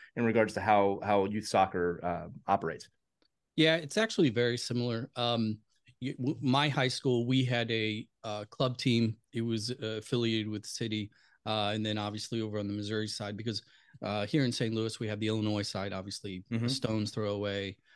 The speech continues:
Speaker 2: a little bit different than the Missouri side. Missouri side, the high schools are, um, uh, private high schools in particular do carry their own hockey teams.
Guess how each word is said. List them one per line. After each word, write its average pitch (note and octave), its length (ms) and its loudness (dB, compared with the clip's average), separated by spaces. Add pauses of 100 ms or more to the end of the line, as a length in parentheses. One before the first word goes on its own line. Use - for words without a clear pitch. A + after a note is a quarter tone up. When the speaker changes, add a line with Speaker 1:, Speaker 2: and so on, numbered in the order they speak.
(180)
Speaker 2:
a A2 40 -4
little A2+ 200 2
bit - 120 -4
different G#2 360 -6
than G#2+ 160 -4
the G#2+ 60 -2
Missouri G#2 380 -4
side. G#2 340 -4
Missouri A2 340 -2
side, G#2+ 360 -2
the G2+ 60 -8
high G2 180 -4
schools G#2 520 -6
are, F#2+ 340 -8 (540)
um, G2 640 -4 (120)
uh, G2 260 -10
private B2 380 0
high A#2 140 2
schools A2+ 380 -4
in A2+ 180 0
particular B2+ 600 0
do A#2 220 -2
carry G#2+ 340 -2
their G2+ 160 -4
own G2+ 280 -2 (280)
hockey A2 320 -2
teams. G2+ 420 -6